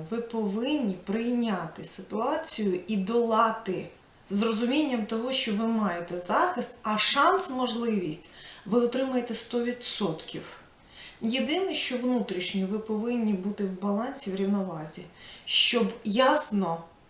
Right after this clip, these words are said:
оцінювати ситуацію,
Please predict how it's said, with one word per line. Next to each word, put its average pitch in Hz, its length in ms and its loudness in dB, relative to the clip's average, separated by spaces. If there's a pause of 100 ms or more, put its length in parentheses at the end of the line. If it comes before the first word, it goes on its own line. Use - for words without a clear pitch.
(140)
оцінювати 208 1080 2 (460)
ситуацію, 220 1080 2